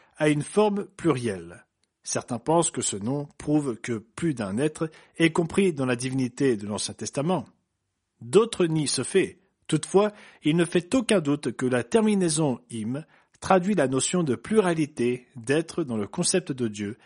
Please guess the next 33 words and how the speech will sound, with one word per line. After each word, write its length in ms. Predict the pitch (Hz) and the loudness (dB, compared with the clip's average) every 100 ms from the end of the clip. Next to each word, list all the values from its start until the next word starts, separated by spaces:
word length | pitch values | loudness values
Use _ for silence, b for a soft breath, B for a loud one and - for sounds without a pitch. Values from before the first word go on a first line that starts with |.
| b b - | b b 2
tel 180 | 214 190 | 2 2
qu'il 160 | 131 | -2
est 80 | 113 | 0
mentionné 540 | 127 175 156 123 131 | 2 2 0 -2 -4
dans 200 | 127 113 | -4 -8
l'Ancien 300 | 98 147 - | -4 -2 -2
Testament. 500 | 147 123 120 101 85 - _ _ _ _ _ _ - | -4 -6 -6 -6 -10 -18 _ _ _ _ _ _ -2
Grammaticalement, 960 | 127 185 202 - 175 160 127 101 95 - _ - | 2 4 2 -2 -2 0 0 -4 -8 -14 _ -2
la 180 | 139 | 0
forme 320 | - 208 208 175 | 2 2 2 2
Elohim 540 | 180 143 117 117 123 - - | 2 2 0 -2 -4 -8 -4
a 120 | 147 | 0
la 140 | 139 | 0
terminaison 680 | 131 220 208 175 151 165 165 147 | 2 2 4 2 2 0 0 -4
au 60 | |
pluriel 600 | - 120 104 117 120 131 _ - | -6 -6 -4 -4 -4 -8 _ -6
im. 260 | 135 90 85 - _ _ _ _ - | -4 -4 -12 -20 _ _ _ _ -2
La 160 | 120 | -2
fonction 540 | 117 135 - 151 127 107 | 0 -6 -4 -2 -2 -4
de 180 | 107 110 | -6 0
Elohim 500 | 170 113 98 101 113 - | 0 0 -4 -8 -12 -8
en 120 | 127 | -6
tant 160 | - 120 | -4 -4
que 120 | 117 | -4
Dieu 380 | 104 101 98 113 _ | -6 -8 -12 -14 _
au 80 | - | -14
pluriel 520 | - 95 107 147 156 b b b | -12 -10 -6 -6 -6 b b b
apparaît 560 | 160 156 175 170 185 147 | -2 2 4 4 2 -2
dans 200 | 143 147 | -2 0
de 80 | 143 | 2
nombreux 300 | 214 196 185 | 2 2 0
textes 360 | 180 160 - | 2 0 -2
bibliques. 520 | 131 113 98 90 - | -4 -4 -6 -14 -14